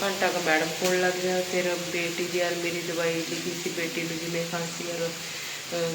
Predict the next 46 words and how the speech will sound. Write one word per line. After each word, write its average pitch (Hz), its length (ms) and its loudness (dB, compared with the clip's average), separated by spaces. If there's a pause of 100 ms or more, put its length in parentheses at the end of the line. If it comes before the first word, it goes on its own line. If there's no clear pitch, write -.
ਖਾਂਸੀ 180 260 0
ਜ਼ੁਕਾਮ 175 400 0
ਹੋਇਆ 170 160 2
ਪਿਆ, 170 140 2
ਗਲਾ 170 340 2
ਕਾਫੀ 175 200 0
ਖਰਾਬ 180 360 2
ਆ - 20 0
ਉਹਦਾ, 170 200 0 (800)
ਤੇ 160 200 -2
ਬੇਟੀ 175 260 0
ਦੀ 185 120 0
ਦਵਾਈ 180 280 4
ਲੈਤੀ। 185 360 0 (380)
ਤੇ 160 140 -2
ਆਪਣੀ 170 440 -2
ਵੀ 175 160 -2
ਮੇਰੀ 175 120 0
ਇੱਕ 175 180 -2
ਦਵਾਈ 170 280 0
ਮੈਡਮ 170 260 2
ਨੇ 170 100 0
ਲਿਖੀ 170 380 0
ਸੀਗੀ 185 240 0 (640)
ਬਾਹਰ 175 220 2
ਤੋਂ 180 140 -2
ਸਟੋਰ 175 400 -2
ਤੋਂ 175 100 0
ਲੈਣ 170 220 2
ਵਾਸਤੇ, 170 360 -2
ਉਹ 165 300 0
ਲਈ। 185 200 4 (320)
ਤੇ - 60 -4
ਘਰ, 185 240 -2
ਘਰੇ 185 380 2
ਆਉਂਦੇ 175 340 2
ਸਾਨੂੰ 175 380 -2
ਤਕਰੀਬਨ 180 500 0 (720)
ਸਾਢੇ 180 240 2
ਬਾਰਾਂ, 185 340 4
ਮੇਰੇ 180 240 2
ਹਿਸਾਬ 185 260 0
ਨਾਲ 180 100 0
ਪੌਣੇ 185 320 4
ਇੱਕ 185 180 0
ਵੱਜ 165 180 2